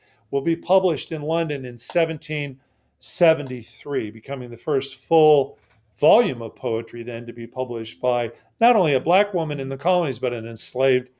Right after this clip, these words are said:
person as well. It was during this time she hears that Susanna Wheatley is grown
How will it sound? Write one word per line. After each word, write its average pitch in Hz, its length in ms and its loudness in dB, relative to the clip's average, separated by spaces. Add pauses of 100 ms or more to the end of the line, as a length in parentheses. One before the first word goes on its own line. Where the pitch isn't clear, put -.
(400)
person 120 540 0 (160)
as 117 480 -4 (160)
well. 127 380 4
It - 20 0
was 127 120 -4
during 180 220 6
this 165 160 0
time 185 260 2
she 160 200 -8
hears 170 360 0 (300)
that 139 160 2
Susanna 170 440 2
Wheatley 175 560 2
is 143 220 0
grown 156 360 0